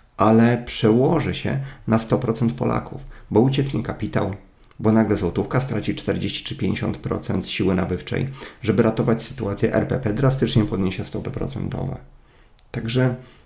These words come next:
starajcie się jakoś ten majątek dywersyfikować. To samo na przykład dotyczy złota. Mimo że delegalizacja złota jest skrajnie mało prawdopodobna,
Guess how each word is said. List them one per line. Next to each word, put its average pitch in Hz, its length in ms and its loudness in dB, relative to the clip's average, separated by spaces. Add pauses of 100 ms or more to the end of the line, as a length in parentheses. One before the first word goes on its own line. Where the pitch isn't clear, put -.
(140)
starajcie 139 460 2
się 110 140 -2
jakoś 95 260 -6
ten 98 120 -2
majątek 92 640 -2 (960)
dywersyfikować. 104 1120 2
To 135 100 8
samo 170 240 4
na 160 120 4
przykład 156 320 -2
dotyczy 139 400 -2
złota. 135 480 2 (720)
Mimo 127 420 6
że 92 380 -2 (100)
delegalizacja 98 840 0
złota 90 280 -4
jest - 140 -4
skrajnie 156 420 0
mało 107 200 0
prawdopodobna, - 840 -6